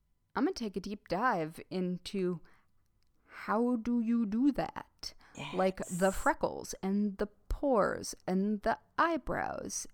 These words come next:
Speaker 1: and the why can I actually, why can I touch them? Why am I allowed to touch them?
Speaker 2: Yeah, oh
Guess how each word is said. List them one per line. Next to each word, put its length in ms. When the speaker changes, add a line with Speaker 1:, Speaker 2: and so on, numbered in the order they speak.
Speaker 1:
and 600
the 220
why 240
can 240
I 160
actually, 640
why 220
can 160
I 80
touch 340
them? 300
Why 220
am 180
I 80
allowed 640
to 120
touch 420
them? 340
Speaker 2:
Yeah, 340
oh 180